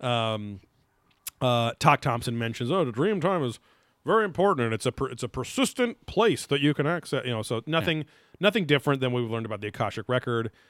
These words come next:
Speaker 1: Um, they haven't mentioned that, by the way. I was like, "Oh, that's the Akashic record. They're gonna
Speaker 2: Yeah,
Speaker 1: say
Speaker 2: yeah.
Speaker 1: it's the Akashic record."
Speaker 2: Right,
Speaker 1: Then
Speaker 2: right.
Speaker 1: they do. Um, and, uh, Medallion Man comes on with kind of a borderline,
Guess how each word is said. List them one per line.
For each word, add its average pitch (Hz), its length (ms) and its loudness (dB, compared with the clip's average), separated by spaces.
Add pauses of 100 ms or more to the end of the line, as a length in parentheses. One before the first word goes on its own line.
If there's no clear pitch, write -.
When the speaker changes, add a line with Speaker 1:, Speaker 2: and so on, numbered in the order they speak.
(180)
Speaker 1:
Um, 117 360 0
they 175 180 4
haven't 202 220 0
mentioned 151 320 0
that, 117 200 0
by 107 160 -2
the 104 100 -4
way. 98 380 -4
I 151 160 6
was 156 120 2
like, 131 200 2
"Oh, 147 160 4
that's 113 180 -4
the 123 80 -4
Akashic 104 400 -6
record. 98 220 -8
They're 107 80 -6
gonna 120 140 0
Speaker 2:
Yeah, 104 40 2
Speaker 1:
say 117 80 2
Speaker 2:
yeah. 82 60 -2
Speaker 1:
it's 69 80 -6
the 104 60 -8
Akashic 104 340 -10
record." 165 280 2
Speaker 2:
Right, 113 40 -14
Speaker 1:
Then 123 120 0
Speaker 2:
right. 120 120 -2
Speaker 1:
they 101 40 -8
do. 139 380 2 (400)
Um, 113 640 0
and, 117 340 -2
uh, 113 160 0
Medallion 139 480 0
Man 113 200 -2
comes 113 260 -4
on 104 400 -4 (760)
with 147 260 2
kind 269 180 0
of 165 80 6
a 147 80 2
borderline, 120 720 0